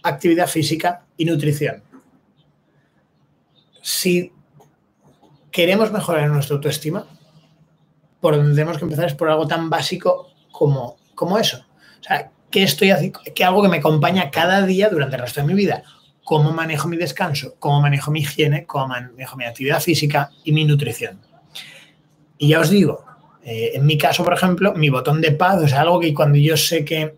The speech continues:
es que hasta para mandar un mensaje a una chica o a un, a algo, algo que tengo que escribir, un email,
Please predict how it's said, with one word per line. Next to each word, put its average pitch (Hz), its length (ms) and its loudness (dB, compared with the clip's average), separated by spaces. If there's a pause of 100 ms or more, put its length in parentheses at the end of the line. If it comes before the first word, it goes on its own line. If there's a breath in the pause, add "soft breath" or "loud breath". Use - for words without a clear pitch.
es 151 100 -6
que - 80 -2
hasta 151 160 0
para 160 160 0
mandar 151 240 2
un 180 80 4
mensaje 156 580 0
a 143 60 2
una 139 220 0
chica 151 500 2
o 135 40 2
a 127 100 -2
un, 127 340 -10
a 117 380 -8
algo, 135 340 -4
algo 147 220 0
que 143 60 0
tengo 139 200 -2
que 143 80 -6
escribir, 147 480 2
un 143 80 6
email, 170 640 4